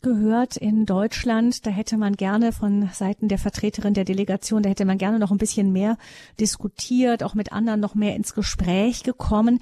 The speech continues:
Ist das eigentlich so, Sie leben ja auch schon eine Weile im Ausland, dieses, äh, Diskutieren über Fragen des Glaubens und der Pastoral eine deutsche Leidenschaft oder,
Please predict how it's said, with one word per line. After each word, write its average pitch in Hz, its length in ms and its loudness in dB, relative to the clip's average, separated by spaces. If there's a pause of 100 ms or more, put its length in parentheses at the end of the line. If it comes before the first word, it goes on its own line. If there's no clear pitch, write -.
(300)
Ist - 180 -4
das 302 140 -2
eigentlich 262 500 -2
so, 240 220 0
Sie 240 140 -2
leben 226 220 0
ja 226 120 0
auch 226 60 -2
schon 226 140 0
eine 208 100 0
Weile 208 220 0
im 214 100 0
Ausland, 233 580 0
dieses, 208 320 -4
äh, 226 220 0
Diskutieren 226 960 0 (600)
über 208 220 0
Fragen 214 720 2
des - 200 -4
Glaubens 208 560 2
und 208 120 0
der 196 80 0
Pastoral 208 560 -2 (160)
eine 196 160 2
deutsche 202 400 0
Leidenschaft 262 880 -2
oder, 220 420 2